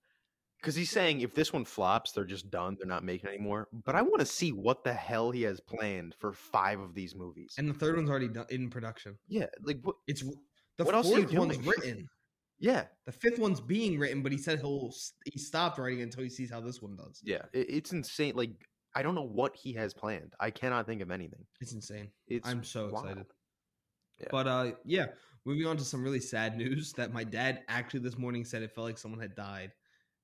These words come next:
Speaker 2: And this is that Henry Cavill was officially done as Superman.
Speaker 1: Yeah.
Speaker 2: This was heartbreaking for me.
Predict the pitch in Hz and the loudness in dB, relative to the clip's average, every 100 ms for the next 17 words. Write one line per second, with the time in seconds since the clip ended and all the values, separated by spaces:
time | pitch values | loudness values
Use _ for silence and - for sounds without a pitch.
0 | - 117 117 117 113 - 127 127 123 117 | -8 -6 -6 -4 -4 -4 -6 -2 -4 -2
1 | 113 110 101 - 113 - 110 101 95 95 | -4 -4 -8 -8 -10 -8 -6 -6 -8 -10
2 | 87 - - - 73 _ _ _ _ - | -12 -14 -16 -18 -20 _ _ _ _ -4
3 | 90 82 - _ - 147 233 143 123 117 | -2 -4 -8 _ -8 -4 -4 -4 -4 -4
4 | 104 92 95 85 95 82 80 | -4 -10 -10 -14 -14 -14 -16